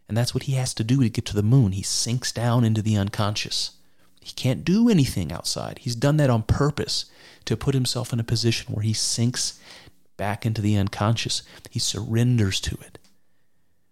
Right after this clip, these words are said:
which is also a theme in mystic experience, surrendering. She goes on,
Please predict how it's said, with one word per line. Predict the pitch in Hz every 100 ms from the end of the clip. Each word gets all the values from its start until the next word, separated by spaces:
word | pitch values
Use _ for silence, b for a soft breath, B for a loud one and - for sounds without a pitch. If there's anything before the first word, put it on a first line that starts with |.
| _
which | 110
is | 104
also | 110 120 -
a | 107
theme | - - 120 117 98
in | 98
mystic | 101 - -
experience, | - - - 170 143 - - - _ _ _ -
surrendering. | - - - 113 120 110 95 - - _ _ _ _ _ _ _ _ _ _ _ _ _ _ _ _ _ _ B B B B B
She | -
goes | 139 139
on, | 147 113